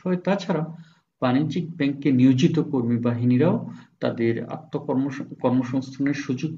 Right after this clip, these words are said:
পায় এবং সেই কর্মসংস্থানের মাধ্যমে নিজের জীবনযাত্রার মানকে উন্নত করতে পারে, ক্রয় ক্ষমতা বৃদ্ধি করতে পারে, সামাজিকভাবে প্রতিষ্ঠিত হতে পারে, সমাজের অর্থনৈতিক উন্নয়নকে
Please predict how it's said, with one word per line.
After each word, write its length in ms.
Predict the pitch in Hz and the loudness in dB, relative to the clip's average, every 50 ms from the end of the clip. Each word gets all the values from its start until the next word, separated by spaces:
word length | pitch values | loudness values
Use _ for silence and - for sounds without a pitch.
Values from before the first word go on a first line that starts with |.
| - | -6
পায় 180 | - 185 190 196 | -6 -4 -4 -4
এবং 200 | 160 127 127 120 | -4 -2 -4 -4
সেই 200 | 120 - 127 120 | -4 -6 -10 -10
কর্মসংস্থানের 880 | 120 - - 117 117 120 123 - - 139 123 - - - 151 147 143 135 | -8 -6 -4 -2 -2 -2 -2 -4 -4 -6 -8 -8 -10 -8 -6 -4 -2 -2
মাধ্যমে 500 | 127 127 127 127 120 120 151 151 185 - - - - - - - _ _ _ _ - | -2 -2 -2 -4 -4 -4 -2 -2 -2 -2 -4 -10 -14 -20 -20 -20 _ _ _ _ -2
নিজের 580 | 135 131 127 120 120 120 120 123 120 120 120 120 120 120 - - - - - - _ _ _ | 0 2 2 2 2 2 2 4 4 4 4 4 2 -2 -4 -8 -12 -16 -20 -20 _ _ _
জীবনযাত্রার 600 | - - 120 135 147 147 - - 147 - - 143 | -8 -6 -2 0 0 0 -2 -4 -6 -4 -2 0
মানকে 480 | 131 117 113 117 117 120 269 247 - 180 | 0 2 2 2 0 0 0 0 2 2
উন্নত 320 | 165 160 160 160 160 160 | 4 4 4 4 4 2
করতে 320 | 156 160 165 156 160 - 175 | 2 0 -2 -4 -4 -6 -8
পারে, 260 | - - 165 165 175 | -6 -4 -4 -4 -4
ক্রয় 260 | 175 - - 127 123 | -2 0 2 2 2
ক্ষমতা 360 | 123 123 131 135 131 127 147 | 0 0 -2 -2 -2 -2 -2
বৃদ্ধি 340 | 127 117 113 120 117 - - | -4 -4 -4 -6 -6 -6 -6
করতে 240 | 127 147 - - 165 | -6 -6 -6 -6 -6
পারে, 160 | - 175 180 | -6 -4 -4
সামাজিকভাবে 720 | 180 175 - - 131 127 123 117 120 117 120 120 113 117 120 | -4 -4 -4 -4 -2 -2 -2 -2 -2 -4 -2 -2 -2 -2 -4
প্রতিষ্ঠিত 600 | 120 - 131 123 - - - - - 160 - 170 | -6 -6 -8 -6 -8 -8 -10 -10 -10 -6 -4 -4
হতে 180 | 160 165 170 | -2 -2 -4
পারে, 200 | 175 - 185 196 | -4 -4 -6 -6
সমাজের 480 | 180 - - 139 131 131 123 123 123 120 | -6 -6 -4 -4 -2 -2 -2 -2 -2 0
অর্থনৈতিক 560 | 113 113 117 - 151 147 147 143 - 143 143 | 0 -2 -2 -2 -2 -2 -2 -2 -4 -2 0
উন্নয়নকে 640 | 135 123 120 123 123 127 123 127 123 123 - 226 | 0 2 2 2 2 4 2 2 2 0 0 -2